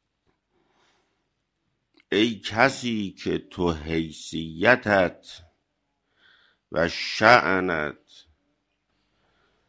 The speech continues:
و هویت خارجی تو همون حقیقت رسالت است و آینه تمام نمای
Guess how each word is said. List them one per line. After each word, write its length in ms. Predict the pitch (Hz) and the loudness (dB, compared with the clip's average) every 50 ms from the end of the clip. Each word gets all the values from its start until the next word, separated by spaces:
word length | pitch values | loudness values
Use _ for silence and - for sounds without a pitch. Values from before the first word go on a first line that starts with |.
| _ _ _ _ _ - - | _ _ _ _ _ -16 -12
و 360 | 78 78 76 78 82 92 90 | -10 -10 -8 0 4 4 4
هویت 1300 | 85 76 - - - 85 90 85 76 90 90 87 85 85 82 82 82 85 98 131 151 147 143 120 117 107 | 4 2 -4 -4 -2 0 0 0 0 -2 -2 -2 -2 -4 -6 -6 0 4 6 6 6 6 4 2 2 2
خارجی 1600 | - - - - - 78 80 82 82 82 80 80 82 78 76 82 82 82 82 78 78 78 78 80 78 80 80 - - - - _ _ | 0 -4 -10 -4 0 4 4 6 6 4 4 2 2 0 0 0 -2 -2 -2 -4 -6 -10 -12 -12 -10 -8 -6 -6 -6 -8 -10 _ _
تو 580 | - - 92 101 113 110 104 95 85 - - - - _ _ _ _ _ _ _ _ | -8 -2 2 4 4 4 4 2 0 -4 -10 -14 -20 _ _ _ _ _ _ _ _
همون 680 | _ - 80 92 104 107 101 95 92 87 80 - - - - - | _ 2 4 6 6 6 4 2 2 2 0 -2 -4 -10 -14 -12
حقیقت 880 | - 71 69 69 69 76 76 80 80 80 78 78 78 82 82 - - 85 | -4 0 0 0 0 0 -2 0 0 0 0 0 0 0 0 0 -2 -4
رسالت 960 | 78 76 71 80 80 78 - - - 76 67 - - 57 67 69 - - 76 | -4 -2 -2 -2 -2 -2 -4 -8 -10 -8 -8 -8 -8 -8 -8 -10 -10 -10 -12
است 400 | 69 50 52 - - - - _ _ _ _ _ _ _ _ _ _ _ _ _ _ _ _ _ _ _ _ _ _ _ _ _ _ _ - | -14 -14 -14 -16 -20 -20 -20 _ _ _ _ _ _ _ _ _ _ _ _ _ _ _ _ _ _ _ _ _ _ _ _ _ _ _ -2
و 80 | 78 | 2
آینه 1160 | 82 85 - - 82 95 95 92 92 90 87 - - 82 92 92 95 110 131 143 135 135 123 110 | 2 4 4 4 4 6 6 6 6 4 2 2 2 0 0 2 2 2 2 2 4 4 2 2
تمام 1000 | - 95 90 92 92 90 90 87 87 87 85 85 85 87 87 87 87 87 85 | 2 0 0 0 2 4 4 4 6 6 6 6 4 4 2 2 2 2 4
نمای 1000 | 87 85 82 85 92 104 110 107 104 98 95 90 82 82 82 78 - - 57 76 | 4 4 4 6 6 8 8 8 6 6 4 2 0 -2 -2 -2 -2 -4 -6 -10